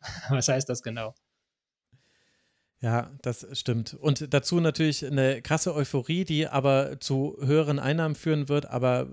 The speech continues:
Speaker 2: nach dem, was man gehört hat, du hast den Etat angesprochen, Caro, man macht keine verrückten Sachen bei Heidenheim. Äh, Sandwald, Holger Sandwald hat schon gesagt, er macht das jetzt seit neunzehnhundertfünfundneunzig, so etwas habe er noch nie erlebt.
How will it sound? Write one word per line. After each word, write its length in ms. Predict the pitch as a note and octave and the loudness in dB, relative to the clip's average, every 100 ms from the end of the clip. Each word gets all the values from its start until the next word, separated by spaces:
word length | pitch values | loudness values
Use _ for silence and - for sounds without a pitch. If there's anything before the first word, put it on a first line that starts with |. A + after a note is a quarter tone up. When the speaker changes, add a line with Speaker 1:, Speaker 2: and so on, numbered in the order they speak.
| - | -10
Speaker 2:
nach 240 | C3 A#2+ | -6 -4
dem, 200 | - C3 | 0 0
was 120 | B2+ - | 0 0
man 220 | A#2+ B2 | -2 0
gehört 260 | A#2 C3 | 0 0
hat, 140 | C3+ - | 0 0
du 40 | |
hast 160 | A#2+ - | 0 0
den 120 | C3 | -2
Etat 280 | B2 B2 A#2 | 0 0 0
angesprochen, 640 | D#3 F3 - C#3+ D3 C3+ | -2 -4 -2 -2 -2 -6
Caro, 300 | - C#3 C#3 | -4 -4 -2
man 220 | C3+ B2 | 0 0
macht 220 | C3+ C3+ - | -2 -6 -2
keine 200 | C3+ B2+ | -2 0
verrückten 380 | B2+ B2 - | -2 -6 -6
Sachen 240 | B2+ C3+ D3+ | -8 -6 -2
bei 160 | C3+ | 0
Heidenheim. 500 | A#2+ B2+ B2+ B2+ B2+ C3 - - _ | 2 0 0 0 -2 -4 -12 -20 _
Äh, 180 | B2+ B2+ | -8 -4
Sandwald, 500 | A#2+ C#3 D3+ C#3+ C3+ | 2 2 4 4 4
Holger 220 | C#3+ C3+ | 2 2
Sandwald 420 | B2 C3 C3+ C3+ | 0 2 0 0
hat 140 | C#3 - | -2 0
schon 380 | C3+ C3 C3+ B2+ | 0 0 -2 -4
gesagt, 420 | A#2+ A#2+ C3 - | 0 0 -2 -6
er 100 | B2 | -4
macht 220 | B2 - | -4 -4
das 80 | B2+ | -4
jetzt 160 | B2+ | -4
seit 140 | B2+ B2 | -2 -2
neunzehnhundertfünfundneunzig, 800 | A#2+ C3 C3 C3+ B2+ C3+ C#3+ - | -2 -2 -2 0 2 0 -2 -8
so 100 | C#3 | -8
etwas 240 | - A#2+ | -10 -4
habe 200 | C3 B2+ | 0 2
er 40 | B2 | 2
noch 140 | A#2 | 2
nie 160 | C3 C3 | 2 0
erlebt. 320 | B2+ D#3+ | 0 0